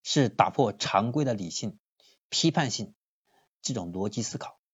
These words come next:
因为我们很多时候呢，用亲和图是把大量的意见按照意见进行感性往下去挖，所以这个过程当中，很多时候并不是用我们的理性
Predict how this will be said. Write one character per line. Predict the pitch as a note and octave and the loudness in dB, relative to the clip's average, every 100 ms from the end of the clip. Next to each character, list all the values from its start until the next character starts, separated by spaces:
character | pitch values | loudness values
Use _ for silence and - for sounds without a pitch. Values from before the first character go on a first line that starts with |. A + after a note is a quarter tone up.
| _ _ _ _ - | _ _ _ _ 2
因 | F3 | 6
为 | F#3 | 6
我 | D#3 | 6
们 | C3 | 4
很 | - | 2
多 | G#2 | -2
时 | A2+ A#2 | -2 -4
候 | A2 | -2
呢， | G#2+ G#2 _ | -4 -6 _
用 | D3+ C#3 | 0 0
亲 | - F#3 | 4 4
和 | E3 | 4
图 | C3 G2 G#2 - _ | -2 -4 -6 -16 _
是 | - - G#3+ | 2 6 6
把 | - F2 - _ _ | 4 2 0 _ _
大 | - G#3 | 4 6
量 | F#3+ | 4
的 | F3 | 4
意 | G#3 | 2
见 | D3+ A2+ - _ _ _ _ _ | 2 -4 -6 _ _ _ _ _
按 | G3+ F#3 | 8 8
照 | E3 C#3 - - | 8 6 2 -2
意 | A3+ F3+ | 2 4
见 | D3+ G3 E3 - - _ _ _ _ _ _ _ | 2 0 0 -2 -12 _ _ _ _ _ _ _
进 | - G#3+ C3+ | 0 2 2
行 | - A#2+ A#2+ - | 2 0 -2 4
感 | C3 F2+ F2 | 6 6 0
性 | - F3+ G#2+ - _ _ _ | 0 2 0 -8 _ _ _
往 | E3 C3+ G2 E2+ | -8 0 0 0
下 | - C3 | 2 2
去 | - - | 0 -4
挖， | G#2+ A#2+ D3 D3+ _ _ _ - - | -2 2 0 -2 _ _ _ -20 -14
所 | - F#3+ | 0 2
以 | F#3+ | 4
这 | - G#3+ | 6 6
个 | |
过 | G#3 G3 | 8 6
程 | |
当 | F3 D#3+ | 6 4
中， | E3 E3+ - _ | 2 2 -6 _
很 | - - B2+ | -2 4 6
多 | F3+ | 6
时 | E3+ | 4
候 | D3+ D3+ - _ _ | 4 4 0 _ _
并 | - G#3+ A2+ | 4 6 4
不 | B2+ | 0
是 | - C#3 A#2+ A#3+ - | 0 -2 -2 -12 -10
用 | - D#3 A#2 | 0 0 2
我 | G#2 | 0
们 | F#2 | -2
的 | F#2+ F#2+ _ | -4 -6 _
理 | B2 G#2+ | -4 -2
性 | F2 - C3+ | -2 -2 -4